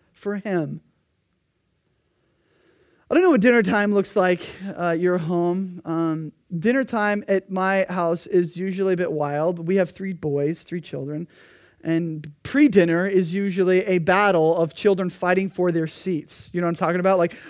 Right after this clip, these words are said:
"I want that seat. I wanna sit next to Daddy. No, I wanna be next to Mommy," pushing each other off the chairs, fighting. And we haven't even, food's not even on the table yet. That's, that's dinner for us in the Scott household.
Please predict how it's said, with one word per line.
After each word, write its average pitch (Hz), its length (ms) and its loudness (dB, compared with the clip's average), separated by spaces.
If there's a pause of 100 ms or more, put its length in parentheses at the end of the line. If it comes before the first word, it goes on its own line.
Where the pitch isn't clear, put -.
(120)
"I 311 120 4
want 339 220 6
that 269 220 6
seat. 247 220 0
I 320 120 4
wanna 370 160 6
sit 339 140 2
next 311 200 4
to 294 60 0
Daddy. 240 220 6
No, 254 140 4
I 330 180 4
wanna 392 160 4
be 339 80 6
next 320 220 4
to 302 60 0
Mommy," 247 280 4
pushing 285 560 0
each 269 160 4
other 240 180 8
off 247 140 4
the 233 80 -6
chairs, 214 460 8 (220)
fighting. 247 380 6
And 254 160 4
we 320 60 6
haven't 269 160 6
even, 220 240 4
food's 302 340 4
not 226 120 4
even 214 100 4
on 202 100 4
the 202 60 4
table 226 420 6
yet. 165 240 6
That's, 226 300 4 (240)
that's 196 180 6
dinner 226 380 6
for 208 240 4
us 196 300 4
in 190 160 4
the 180 80 0
Scott 180 300 2
household. 185 540 2